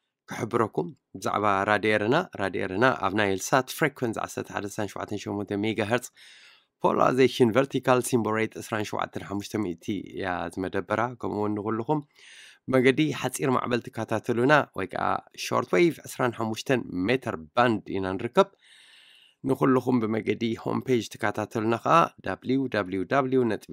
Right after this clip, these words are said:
ኤረና ነጥቢ ኦርግ፣ ኤረና ዳት ኦርግ። ብመገዲ ዩቲዩብ እውን ንርከብ ኢና። ኣብ ዩቲዩብ ኣቲኹም ላይክ፣ ሼር፣ ኮሜንት ምግባር ድሕር ሕር ኣይትበሉ ኢኹም።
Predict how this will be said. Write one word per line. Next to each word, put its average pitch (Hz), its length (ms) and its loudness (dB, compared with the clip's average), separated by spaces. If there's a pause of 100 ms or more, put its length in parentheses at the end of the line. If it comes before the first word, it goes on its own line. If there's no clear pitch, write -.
ኤረና 107 300 -2 (120)
ነጥቢ 101 280 -6 (100)
ኦርግ፣ 73 240 -8 (160)
ኤረና 131 320 2 (340)
ዳት 101 320 -2 (220)
ኦርግ። 85 320 -2 (1160)
ብመገዲ 113 400 2 (340)
ዩቲዩብ 113 360 -2
እውን 135 180 4
ንርከብ 120 420 2
ኢና። 139 140 6 (200)
ኣብ 101 200 -2
ዩቲዩብ 101 380 -4
ኣቲኹም 120 420 0 (220)
ላይክ፣ 104 340 0 (100)
ሼር፣ 110 340 0 (100)
ኮሜንት 107 580 0
ምግባር 110 400 2
ድሕር 98 280 -8
ሕር 101 160 -8
ኣይትበሉ 98 360 -4
ኢኹም። 117 220 0